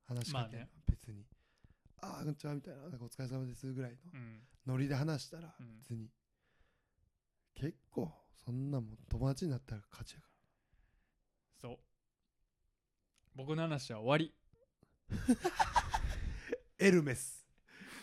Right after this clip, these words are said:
Speaker 1: エルメスに出たよっていうこと。
Speaker 2: はい。
Speaker 1: のみかよ。
Speaker 2: はい。よし、レオンちゃんのお知らせいこう。デカめの。エルメスになう。なんかあるでしょ。
Speaker 1: おい、ないわ、お前。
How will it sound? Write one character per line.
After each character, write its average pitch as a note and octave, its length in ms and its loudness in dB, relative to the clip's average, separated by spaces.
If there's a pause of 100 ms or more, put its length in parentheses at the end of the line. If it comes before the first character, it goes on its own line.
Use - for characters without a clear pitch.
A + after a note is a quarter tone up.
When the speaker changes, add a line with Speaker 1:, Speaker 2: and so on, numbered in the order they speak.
(160)
Speaker 1:
エ G3+ 120 12
ル G#3 100 12
メ F3+ 140 10
ス D3+ 160 2
に D3+ 120 4
出 G3 120 8
た E3 160 8
よ G3 120 12
っ - 120 0
て - 80 -12
い F4+ 60 -8
う - 20 -12
こ C3+ 60 -6
と。 A#2+ 60 -2
Speaker 2:
は A2+ 60 -4
い。 - 20 -14 (720)
Speaker 1:
の C3+ 120 8
み F#3+ 100 10
か - 80 -4
よ。 - 60 -12 (320)
Speaker 2:
は - 60 -14
い。 - 60 -18 (680)
よ F#3 140 6
し、 - 260 -4
レ E3+ 100 2
オ F#3+ 60 4
ン F3 40 2
ち E3+ 100 0
ゃ D3+ 40 4
ん C#3 100 -2
の B2+ 300 -2 (560)
お D#3 100 4
知 D#3+ 100 4
ら D3+ 80 8
せ C#3+ 120 6
い C#3 40 6
こ C3 180 6
う。 - 20 -10
デ D3+ 120 8
カ D3 80 8
め C#3 100 2
の。 C3 240 0 (300)
エ F3 100 8
ル F3+ 80 10
メ D#3+ 100 6
ス D#3 120 0
に C#3+ 180 0
な C#3+ 200 2
う。 B2 40 0
な D#3+ 100 4
ん D#3+ 40 -2
か D3 80 10
あ D3 40 12
る D3+ 60 10
で C#3+ 80 8
し C3 100 0
ょ。 A#2 80 0
Speaker 1:
お F#3+ 120 12
い、 E3+ 60 12
な G3 180 12
い E4 60 12
わ、 D#4+ 160 12
お A#3 40 12
前。 D#3+ 340 10